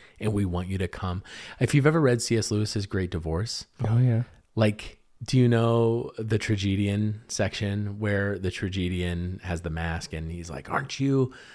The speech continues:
Speaker 1: aren't you, like, so sad that you're not with me?" And the, the response is like, "No, I am whole in Christ. I don't need <laughs> anything else. I'm so sorry."
Speaker 2: Hmm.
Speaker 1: And they just, like, the way it's written, if you've never read it, it's a great read. It's,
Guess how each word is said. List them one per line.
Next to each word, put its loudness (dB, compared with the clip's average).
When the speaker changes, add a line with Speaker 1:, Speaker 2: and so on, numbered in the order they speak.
Speaker 1:
aren't -8
you, -6
like, -10
so 0
sad -4
that -6
you're -6
not -8
with -10
me?" 0
And 0
the, -4
the -4
response -4
is -6
like, -6
"No, -4
I -2
am -2
whole -4
in -4
Christ. -4
I -6
don't -6
need -2
<laughs> 0
anything -2
else. 0
I'm -4
so -2
sorry." 0
Speaker 2:
Hmm. 4
Speaker 1:
And 4
they 6
just, 2
like, -2
the 6
way 6
it's 4
written, 2
if -2
you've 4
never 8
read 8
it, 2
it's 0
a 4
great 4
read. 2
It's, -2